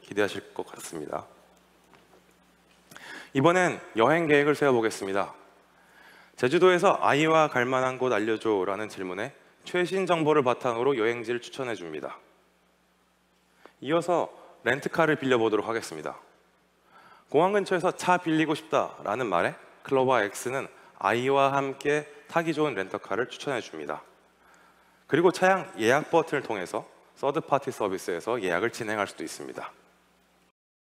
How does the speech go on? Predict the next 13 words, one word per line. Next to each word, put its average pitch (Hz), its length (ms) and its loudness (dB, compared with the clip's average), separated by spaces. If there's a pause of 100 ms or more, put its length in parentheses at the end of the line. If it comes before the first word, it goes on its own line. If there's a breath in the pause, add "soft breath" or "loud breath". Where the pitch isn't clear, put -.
클로바 196 280 6
X는 190 280 -2
이렇게 113 580 0
여러 117 300 4
서비스를 127 800 -2
통합적으로 160 640 2
이용할 113 400 0
수 - 160 -12
있는 104 240 -8 (200)
전혀 147 360 0
새로운 147 380 0
사용자 127 420 -2
경험을 98 460 -6